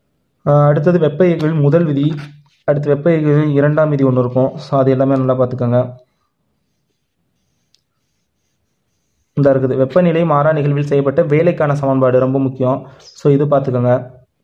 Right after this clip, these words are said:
ஆ, அடுத்தது பார்த்தீங்க அப்படின்னா, பருமன் மாறா நிகழ்வுக்கு நிலை சமன்பாட்டை தருவிக்க. So, இது வந்து பார்த்துக்கோங்க. மீமது நிகழ்வு விளக்குக,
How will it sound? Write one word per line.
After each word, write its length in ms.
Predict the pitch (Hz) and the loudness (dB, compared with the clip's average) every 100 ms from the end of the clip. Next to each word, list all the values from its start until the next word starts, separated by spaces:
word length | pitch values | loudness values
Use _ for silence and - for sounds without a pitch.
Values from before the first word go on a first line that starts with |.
| _ _ _ _ _ _ _ _ _ _ _ _ _ _ _ _ - | _ _ _ _ _ _ _ _ _ _ _ _ _ _ _ _ -2
ஆ, 220 | 143 139 | 2 2
அடுத்தது 360 | 135 143 165 160 | 2 0 -2 -2
பார்த்தீங்க 260 | 156 147 | -2 0
அப்படின்னா, 520 | 147 139 139 180 220 - - _ _ _ _ _ | 0 2 0 0 -4 -10 -20 _ _ _ _ _
பருமன் 300 | - 147 175 | -2 0 0
மாறா 200 | 170 160 | 0 0
நிகழ்வுக்கு 440 | 156 147 143 139 156 | 0 0 0 -2 -2
நிலை 140 | 147 | 0
சமன்பாட்டை 440 | 147 143 135 135 139 | 0 0 0 0 0
தருவிக்க. 460 | 135 127 120 131 | -2 -2 0 -2
So, 220 | - - | -2 0
இது 160 | 139 143 | 0 2
வந்து 180 | 139 139 | 2 0
பார்த்துக்கோங்க. 440 | 131 127 120 131 - - _ _ _ _ _ _ _ _ _ _ _ _ _ _ _ _ _ _ _ _ _ _ - _ _ _ _ _ _ _ _ _ _ _ - | -2 -4 -2 -2 -6 -20 _ _ _ _ _ _ _ _ _ _ _ _ _ _ _ _ _ _ _ _ _ _ -20 _ _ _ _ _ _ _ _ _ _ _ -2
மீமது 480 | 147 170 185 175 170 | 2 4 4 4 2
நிகழ்வு 380 | 147 147 131 | 2 2 2
விளக்குக, 600 | 143 147 143 143 135 135 | -2 0 0 0 0 -2